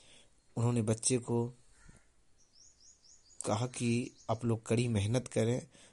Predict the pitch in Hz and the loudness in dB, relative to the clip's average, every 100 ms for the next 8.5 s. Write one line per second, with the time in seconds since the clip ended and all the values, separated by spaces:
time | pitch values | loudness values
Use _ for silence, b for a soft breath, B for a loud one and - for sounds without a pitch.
0 | B 110 110 101 107 104 101 117 117 - | B 0 0 0 0 0 2 2 4 0
1 | 107 107 101 - 101 101 98 104 101 98 | -2 -2 0 0 0 -2 -2 -2 -2 -2
2 | 101 B B B 107 104 - 98 90 95 | -6 B B B -2 0 0 -2 -6 -6
3 | 92 - - B B B B B - B | -6 -8 -18 B B B B B -20 B
4 | B B B B B B B - - 135 | B B B B B B B 8 8 10
5 | 131 151 - 135 - 135 - _ - 120 | 6 4 4 0 0 0 -4 _ 0 2
6 | 120 117 120 120 117 113 117 135 - _ | 4 4 2 2 0 2 0 -2 -10 _
7 | _ B B B B - 120 117 120 123 | _ B B B B -2 2 4 4 0
8 | 120 113 107 113 | 0 0 0 -2